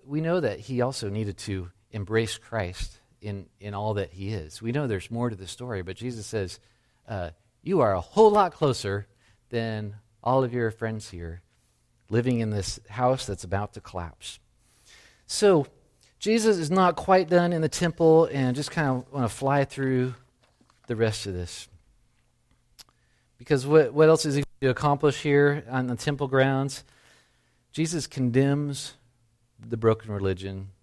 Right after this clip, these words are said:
in order to build something new. Um, I,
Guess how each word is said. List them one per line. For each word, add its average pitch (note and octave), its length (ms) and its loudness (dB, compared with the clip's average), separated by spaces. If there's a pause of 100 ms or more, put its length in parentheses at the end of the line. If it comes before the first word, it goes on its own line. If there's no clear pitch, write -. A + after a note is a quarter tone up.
(200)
in A2 140 -4
order B2 240 0
to A2 160 -12
build F#2+ 420 -6 (320)
something F2 420 -16
new. E2 140 -20 (1160)
Um, G2 300 -8 (920)
I, C#3 120 0